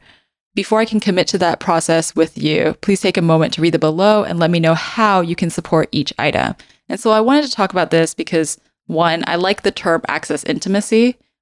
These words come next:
what it means. It was coined by Mia Mingus, and it means having an understanding of someone's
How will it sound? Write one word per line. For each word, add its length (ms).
what 200
it 120
means. 480
It 80
was 160
coined 340
by 220
Mia 320
Mingus, 720
and 100
it 100
means 480
having 580
an 220
understanding 1040
of 240
someone's 440